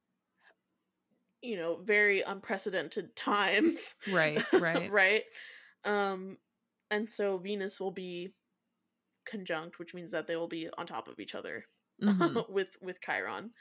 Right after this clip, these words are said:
Speaker 1: So bringing up those things regarding your relationships, maybe the current ones you're in, and not just romantic ones either.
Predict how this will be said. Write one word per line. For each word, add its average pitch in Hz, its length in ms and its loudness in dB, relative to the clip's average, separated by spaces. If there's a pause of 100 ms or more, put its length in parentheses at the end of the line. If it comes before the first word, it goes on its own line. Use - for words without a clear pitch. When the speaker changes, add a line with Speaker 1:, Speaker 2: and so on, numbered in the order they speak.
(320)
Speaker 1:
So 214 180 0
bringing 202 340 2
up 175 220 -2 (100)
those 180 240 -4
things 170 560 -8
regarding 165 480 -6
your 156 240 -4
relationships, 165 960 -8
maybe 185 220 -10
the 170 80 -8
current 170 320 -10
ones 175 180 -12
you're - 80 -10
in, 190 240 -10
and 233 80 -4
not 311 180 -2
just 240 140 -6
romantic 175 500 -2
ones 165 380 -10
either. 165 380 -6